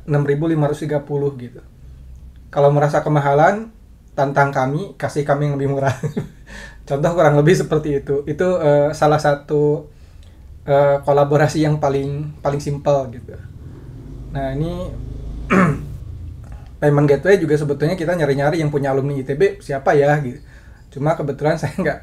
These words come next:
nggak, nggak, nggak tahu, jadi adanya ya Midtrans, ya sudah kita pakai Midtrans.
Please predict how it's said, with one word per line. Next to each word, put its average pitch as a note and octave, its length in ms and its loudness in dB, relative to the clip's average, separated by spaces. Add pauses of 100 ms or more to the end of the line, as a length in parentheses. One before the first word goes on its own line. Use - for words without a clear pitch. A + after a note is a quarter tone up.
nggak, C3 260 -2 (220)
nggak, C#3 220 -2 (500)
nggak D3 160 -4
tahu, C#3+ 400 4
jadi C3+ 160 2 (160)
adanya C#3+ 180 0
ya D#3 220 -2
Midtrans, D3 480 2
ya C#3 80 -6
sudah C#3 420 -4
kita C#3+ 220 -10
pakai C3+ 240 -6
Midtrans. B2+ 560 -8